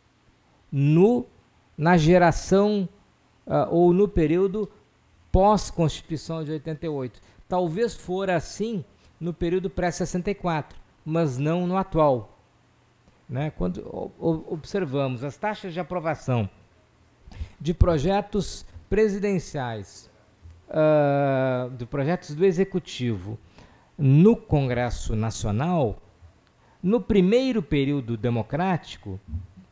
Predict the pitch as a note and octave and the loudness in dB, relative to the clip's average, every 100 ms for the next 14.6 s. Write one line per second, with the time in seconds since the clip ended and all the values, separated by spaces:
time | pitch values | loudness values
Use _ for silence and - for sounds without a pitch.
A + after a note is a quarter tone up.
0 | _ A#2 F3+ G3 - C3 G2 A2+ D#3+ E3 | _ 2 4 4 2 -4 -2 -2 0 0
1 | C#3 A2 G#2+ - _ _ _ C3+ A#2 C3 | -2 -8 -10 -14 _ _ _ -10 -6 -4
2 | A#2 E3 E3+ B2+ G#2+ B2+ D#3 D3 A2+ G2 | -2 -2 0 0 -2 0 0 0 0 -2
3 | - A#2 A2+ - - A#2+ A#2+ A#2+ A#2 G2+ | -4 -6 -8 -10 -4 -2 -2 -4 -10 -12
4 | G2 G2 D#3 C3 G2+ F3 G3+ C#3 F#2 F2 | -10 -4 -2 -2 -2 -2 0 0 0 -2
5 | - _ _ - - - - - G3 F#3+ | -4 _ _ -20 -20 -12 -6 -4 0 0
6 | - G3 G#3 F3 F#3+ G3+ - F3 E3+ E3+ | -2 -6 -2 0 0 -2 -4 -4 -4 -4
7 | F3+ E3 C3 - F2 - - A2+ C#3 C#3+ | -2 0 -2 -6 -16 -20 -20 -6 -4 2
8 | D3 A2 - - - - _ _ _ _ | 2 2 0 0 0 -4 _ _ _ _
9 | _ _ - _ _ - G#3+ E3+ D3 B2+ | _ _ -20 _ _ -10 -6 0 0 0
10 | G#2 _ _ _ _ B3+ B3 F#3 C3+ C3 | -4 _ _ _ _ -4 0 2 2 -2
11 | F3 G3 D3 - - _ _ _ _ - | -2 -2 -4 -8 -18 _ _ _ _ 0
12 | F3+ G3+ - D#3 E3+ C4 G#3+ - B2+ D3+ | 2 4 4 2 2 2 6 8 8 8
13 | G3 B2+ - - C#3 A2 C3+ F#3 F3 - | 6 6 2 0 0 0 0 2 2 2
14 | - D3+ D#3+ B2+ G#2+ | 2 6 6 4 0